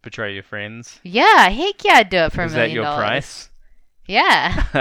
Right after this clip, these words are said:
Speaker 1: <laughs>
Speaker 2: I'd betray any friends.
Speaker 1: <laughs>
Speaker 2: What about you?
Speaker 1: A million buckaroos. I don't know, a million's not that much anymore. I don't think I would betray my friends.
Speaker 2: No, no, that's a million now. Like,
Speaker 1: Yeah, I know.
Speaker 2: yeah, okay, okay.
Speaker 1: A million's not that much anymore.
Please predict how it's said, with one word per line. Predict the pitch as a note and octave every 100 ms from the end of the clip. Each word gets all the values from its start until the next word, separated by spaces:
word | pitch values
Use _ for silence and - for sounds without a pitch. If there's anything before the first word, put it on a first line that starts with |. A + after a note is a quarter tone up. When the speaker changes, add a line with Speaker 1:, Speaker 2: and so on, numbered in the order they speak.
| C3 - -
Speaker 1:
<laughs> |
Speaker 2:
I'd | - A#3+
betray | - - C4 B3+
any | E4
friends. | D#4+ A3 G3 F3 G3+ A3
Speaker 1:
<laughs> | A3+ C4+ D4 - D#3 - - _
Speaker 2:
What | G#3 G3+
about | G#3 G3
you? | A#3 A3+ E3+ F3+ G3 - - - - _ -
Speaker 1:
A |
million | B2 B2+ C#3 C3 A#2+
buckaroos. | A#2 A#2 - A#2 A#2 A#2 A2 G#2 G#2+ A2 - _ _ _ _ _ _ -
I |
don't | D#3
know, | F3+
a |
million's | E3+ F#3+ B3 B3 F3+
not | B2+
that | A2 G2+
much | F2+ -
anymore. | F#2+ F#2 F2 F#2 F#2 _ _
I | -
don't | A#2 A#2+
think | A2+
I | G2
would | F#2+ F#2
betray | - A2+ -
my | A2 A2
friends. | - - A#2 B2 _
Speaker 2:
No, | A3+
no, | G#3
that's | G3+ F#3+
a |
million | G3 F3+ D#3+
now. | D#3+ D3+ - - _ _ _ _ _ _ _
Like, | F3 E3
Speaker 1:
Yeah, | C#3
I |
know. | D#3 C3 - -
Speaker 2:
yeah, | E3 D#3 -
okay, | E3+ D#3
okay. | -
Speaker 1:
A | A#2+
million's | C3+ C3+ A2+
not | A2
that | A2 G#2
much | A2 A#2+
anymore. | - - -